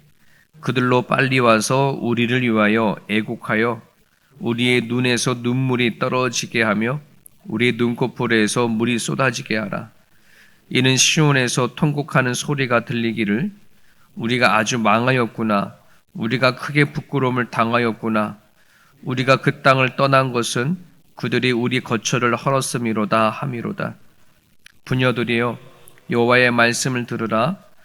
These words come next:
너희 귀에 그 입의 말씀을 받으라. 너희 딸들에게 애곡하게 하고 각기 이웃에게 슬픈 노래를 가르치라. 무릇 사망이 우리 창문을 통하여 넘어 들어오며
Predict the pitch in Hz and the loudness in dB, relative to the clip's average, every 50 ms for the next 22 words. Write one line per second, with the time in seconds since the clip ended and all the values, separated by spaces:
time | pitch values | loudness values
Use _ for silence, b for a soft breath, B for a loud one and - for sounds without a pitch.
0 | b b b b - - 120 120 123 127 117 110 - 127 123 123 123 120 117 98 | b b b b -6 0 2 4 4 4 2 0 -2 0 2 2 4 2 2 0
1 | - - 135 131 120 - 135 131 123 135 127 123 120 117 110 110 113 110 - - | -2 -2 -2 -2 -2 -2 -4 -2 -2 0 0 2 4 4 4 4 2 0 -2 -4
2 | 123 120 113 110 - - 104 101 110 104 107 - - - b b b b b b | -4 -4 -4 -4 -6 -8 -6 -6 -6 -6 -4 -6 -8 -10 b b b b b b
3 | b b b - - 117 117 120 120 120 120 110 - 131 127 127 117 123 123 117 | b b b -6 -2 2 2 4 4 2 2 0 2 2 2 2 2 -2 -2 -2
4 | 117 113 107 113 113 107 92 - - 101 117 120 120 135 123 - - - 151 135 | -2 -2 -2 -2 -2 -2 -2 -4 -6 -6 -6 -4 -4 -6 -8 -6 -4 -2 -2 -2
5 | 123 131 120 117 143 139 131 120 107 98 101 - _ b b b b b b - | 0 -2 -2 0 0 -2 0 -2 -2 -2 -2 -6 _ b b b b b b -2
6 | - - 120 110 - 151 123 - 120 135 139 139 139 131 - 131 117 104 120 117 | 0 0 0 0 -2 -4 -6 -2 0 2 2 2 0 0 -2 -4 -2 0 0 0
7 | 107 101 - - - 147 147 - - 156 147 135 123 117 113 104 107 104 104 - | 0 0 -2 -2 -4 -6 -4 -2 0 0 0 0 0 0 0 0 0 -2 -4 -6
8 | 101 98 92 - - - - - - - - _ _ b b b b b b b | -8 -10 -10 -10 -12 -14 -14 -14 -16 -18 -20 _ _ b b b b b b b
9 | b b b b - 127 131 131 135 127 - - 165 143 143 143 143 139 135 135 | b b b b -4 -2 0 0 0 0 2 4 4 6 6 6 4 4 4 2
10 | 143 165 185 - 123 123 131 127 127 - - 147 139 135 131 131 127 123 123 123 | 2 2 0 0 -2 -2 -2 -4 -4 -4 -2 -2 0 0 -2 -4 -4 -4 -4 -4
11 | 123 123 127 127 123 120 117 120 127 - - _ - - 147 127 117 113 110 113 | -4 -4 -2 -2 0 0 0 -2 -4 -8 -14 _ -8 -6 -2 0 0 2 2 0
12 | 113 98 - - 113 113 120 123 120 117 - 139 - 135 123 113 107 107 104 92 | 0 -2 -2 -2 -2 0 0 0 -2 -2 -4 -4 -4 -2 -2 -2 0 0 -2 -4
13 | 101 | -4